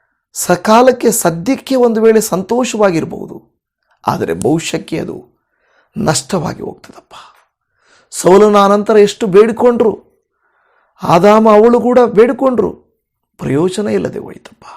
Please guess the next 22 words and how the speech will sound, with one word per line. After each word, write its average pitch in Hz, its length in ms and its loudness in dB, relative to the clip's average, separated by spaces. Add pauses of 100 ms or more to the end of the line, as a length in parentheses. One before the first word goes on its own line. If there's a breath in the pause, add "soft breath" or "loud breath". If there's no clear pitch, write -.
(960)
ಈ 143 140 0
ದಿನ 151 140 2
ಏಸಪ್ಪ, 151 460 -2
ನೀವು 175 600 -4 (680)
ನಮ್ಮ 160 220 2
ಮೇಲೆ 202 320 4
ಕರುಣೆಯನ್ನು 226 540 0
ತೋರಿಸಿರಿ. - 840 -8 (800)
ಕರ್ತನೇ, 151 800 -4 (100)
ನಾವು 135 240 -2
ನಿಮ್ಮ 135 220 -4
ಮಾತು - 340 -10
ಕೇಳಬೇಕಪ್ಪ. - 600 -18 (1400)
ಗಂಡ 139 280 -4 (360)
ಹೇಳಿದ್ದು 160 340 -2
ಮಾತು 165 320 0
ವೇದವಾಕ್ಯ 175 600 -2
ಅಲ್ಲ, 208 460 -10 (460)
ಹೆಂಡತಿ 160 400 -4
ಹೇಳಿದ್ದು 190 380 2
ವೇದವಾಕ್ಯ 202 580 0
ಅಲ್ಲ, 349 200 -4